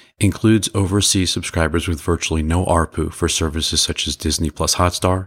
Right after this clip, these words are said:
and Paramount Plus in Russia. Certain subscriber forecasts are domestic only, with no clear global expansion plans as of today, such as Peacock and E S P N Plus. Streaming wars.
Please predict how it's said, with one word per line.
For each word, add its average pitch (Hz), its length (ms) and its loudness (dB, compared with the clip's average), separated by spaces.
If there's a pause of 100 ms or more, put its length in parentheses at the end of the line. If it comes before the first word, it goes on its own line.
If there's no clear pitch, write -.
and 80 180 -4
Paramount 78 440 0
Plus 80 300 0
in 76 100 -4
Russia. - 380 -8 (720)
Certain 107 340 2
subscriber 87 480 0
forecasts 85 560 -2
are 85 60 4
domestic 82 500 -2
only, 92 380 0
with 85 200 -4
no 90 180 4
clear 87 260 2
global 82 400 2
expansion 80 480 0
plans 76 340 -2
as 76 180 0
of 76 120 -6
today, - 400 -4 (100)
such - 240 -2
as 87 120 -4
Peacock 101 600 0
and 90 140 2
E 78 80 0
S 78 160 -4
P 85 160 -2
N 76 100 -2
Plus. - 440 -6 (1000)
Streaming 80 500 0
wars. - 360 -14